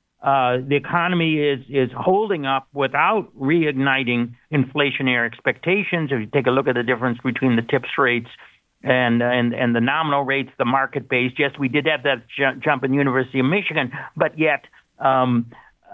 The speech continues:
outside of that, on, in the market rates of, of, uh, either the swaps or the difference between nominal and real, we do not see rises in inflationary expectations. We do not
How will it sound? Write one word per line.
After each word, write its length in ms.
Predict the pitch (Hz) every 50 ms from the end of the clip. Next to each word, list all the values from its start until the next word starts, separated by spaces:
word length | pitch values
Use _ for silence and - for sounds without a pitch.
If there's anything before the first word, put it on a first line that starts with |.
| 110 - -
outside 400 | 135 151 156 156 - 165 143 131
of 80 | 127
that, 240 | 117 151 175 180 156
on, 240 | 127 123 135 135 139
in 240 | 131 139 165 151 135
the 80 | 123
market 560 | 127 123 117 123 147 196 226 - - 160 139 -
rates 440 | 135 123 127 123 120 107 - _ _ _ _ _ -
of, 440 | 123 139 127 123 113 110 113 113 117
of, 400 | - - 110 110 110 107 104 107
uh, 220 | 127 120 110 107 107 117 135
either 280 | 147 143 120 127 117
the 100 | 104 113 110 - -
swaps 460 | - 170 175 175 170 165 - - - -
or 320 | 143 135 127 117 117 113
the 100 | 104 120
difference 380 | 113 147 139 - 156 135 127 -
between 580 | - 123 117 - 113 135 127 123 117 113 117 - - -
nominal 560 | - 135 139 139 143 143 135 131 123 123 120 120
and 260 | 123 113 107 107 107
real, 400 | 135 175 202 185 135 120 113 - - - - _ -
we 160 | 156 147 160 160
do 200 | 127 151 156 147
not 280 | 139 151 160 160 151 - - -
see 200 | 160 147 135 120
rises 560 | 110 123 127 135 139 139 120 - 127 110 120
in 160 | 123 120 113
inflationary 500 | - - 135 127 117 - 127 120 120 120
expectations. 640 | 117 - - - - - - 123 113 120 127 123 110
We 140 | 113 127 120
do 120 | 120 131
not 280 | 123 135 151 170 190